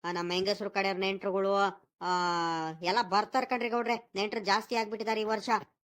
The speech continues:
ಅದಕ್ಕೆ ಅತ್ಲಾಗಿ ಒಂದ್ ಮರಿ ಕುಯ್ದ್ ಬಿಡೋಣ ಅಂತ ಅತ್ಲಾಗಿ. ಆ, ನೋಡಿದ್ರೆ ಎಲ್ಲದೂನು ಸಿಕ್ತಿಲ್ಲಪ್ಪ, ನಮ್ ರಂಗಪ್ಪಂಗೆ ಹೇಳಿದೀನಿ.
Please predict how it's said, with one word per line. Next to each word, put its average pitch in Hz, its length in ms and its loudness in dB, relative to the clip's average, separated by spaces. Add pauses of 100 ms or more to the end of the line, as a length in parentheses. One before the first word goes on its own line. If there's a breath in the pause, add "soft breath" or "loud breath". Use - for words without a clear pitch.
(120)
ಅದಕ್ಕೆ 214 240 -4
ಅತ್ಲಾಗಿ 214 340 -2
ಒಂದ್ 202 200 -2
ಮರಿ 202 200 0
ಕುಯ್ದ್ 214 260 -2
ಬಿಡೋಣ 208 200 0
ಅಂತ 208 200 -2
ಅತ್ಲಾಗಿ. 208 440 0 (280)
ಆ, 208 140 -2
ನೋಡಿದ್ರೆ 208 680 2
ಎಲ್ಲದೂನು 208 440 0
ಸಿಕ್ತಿಲ್ಲಪ್ಪ, 202 580 0
ನಮ್ 185 220 0
ರಂಗಪ್ಪಂಗೆ 196 520 0
ಹೇಳಿದೀನಿ. 190 640 0